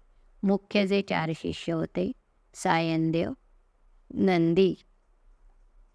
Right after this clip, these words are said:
आणि नरहरी हे दोन कवी आणि सिद्ध,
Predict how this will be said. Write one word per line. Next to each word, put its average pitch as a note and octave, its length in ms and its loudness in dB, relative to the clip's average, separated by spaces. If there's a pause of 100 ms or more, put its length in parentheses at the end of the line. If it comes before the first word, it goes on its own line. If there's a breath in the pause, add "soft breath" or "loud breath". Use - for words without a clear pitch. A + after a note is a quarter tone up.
(140)
आणि G3+ 300 2
नरहरी D#3+ 500 0
हे D#3 220 -4
दोन D#3 260 -2 (100)
कवी E3 340 -4 (480)
आणि F#3 360 -2
सिद्ध, E3 460 -2